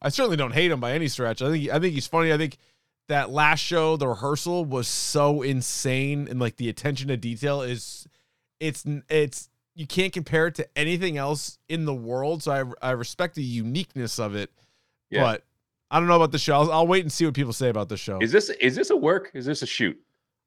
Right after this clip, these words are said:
Speaker 1: I think
Speaker 2: Is
Speaker 1: this
Speaker 2: his
Speaker 1: is
Speaker 2: whole thing, is it, like
Speaker 1: Yeah. Oh, I think it's probably all, actually, I don't know. I bet, like, half the characters it's a shoot, half the characters it's a work.
Speaker 2: I don't know. I don't know.
Speaker 1: Like,
Speaker 2: I
Speaker 1: Emma
Speaker 2: can't,
Speaker 1: Stone's
Speaker 2: I
Speaker 1: gotta be
Speaker 2: guess
Speaker 1: in on it.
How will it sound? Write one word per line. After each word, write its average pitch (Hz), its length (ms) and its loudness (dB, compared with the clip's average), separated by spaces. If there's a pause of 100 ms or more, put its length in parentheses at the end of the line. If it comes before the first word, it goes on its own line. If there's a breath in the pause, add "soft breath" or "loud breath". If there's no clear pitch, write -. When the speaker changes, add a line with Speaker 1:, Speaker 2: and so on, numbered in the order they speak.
Speaker 1:
I 101 60 -16
think - 160 0
Speaker 2:
Is 190 60 -8
Speaker 1:
this 156 80 2
Speaker 2:
his 170 80 4
Speaker 1:
is 175 40 -2
Speaker 2:
whole 185 160 6
thing, 147 260 0
is 127 120 -4
it, 104 120 -2
like 98 280 0 (200)
Speaker 1:
Yeah. 123 340 -2 (600)
Oh, 180 200 6
I 147 140 4
think 185 240 0
it's 156 120 -2
probably 131 680 0
all, 104 1120 -4 (1040)
actually, 196 360 -4
I - 20 -2
don't 202 140 -2
know. 170 300 0
I - 60 2
bet, 202 160 4
like, 208 140 0
half 160 240 2
the 170 80 -4
characters 160 560 -2
it's 143 100 -10
a 147 80 -4
shoot, 160 300 -4
half 131 180 0
the 139 80 -10
characters 131 460 -6
it's 123 140 -10
a 120 40 -4
work. 127 380 -6 (600)
Speaker 2:
I 117 160 2
don't 175 140 4
know. 165 100 2
I 127 140 4
don't 151 240 0
know. 139 480 2 (280)
Speaker 1:
Like, 170 180 0
Speaker 2:
I 190 40 6
Speaker 1:
Emma 190 120 4
Speaker 2:
can't, 135 120 2
Speaker 1:
Stone's 220 280 6
Speaker 2:
I - 60 0
Speaker 1:
gotta 107 160 2
be 127 100 0
Speaker 2:
guess 104 80 -4
Speaker 1:
in 101 80 -6
on 98 200 -4
it. 135 120 -6